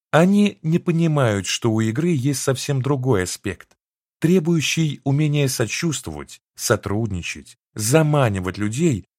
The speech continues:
чтобы они работали вместе с вами. Личность этого типа слишком погрязла в своем "я"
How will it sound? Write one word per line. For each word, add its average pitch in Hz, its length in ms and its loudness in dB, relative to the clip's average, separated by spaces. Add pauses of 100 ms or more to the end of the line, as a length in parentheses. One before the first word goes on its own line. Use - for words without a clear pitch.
(100)
чтобы 110 400 4
они 160 180 4
работали 107 480 0
вместе 92 340 -6
с - 120 -8
вами. 92 340 -4 (560)
Личность 175 640 0
этого 139 380 0
типа 175 300 -4
слишком 170 580 -2
погрязла 127 640 0
в - 80 -10
своем 123 400 0
"я" 117 360 -2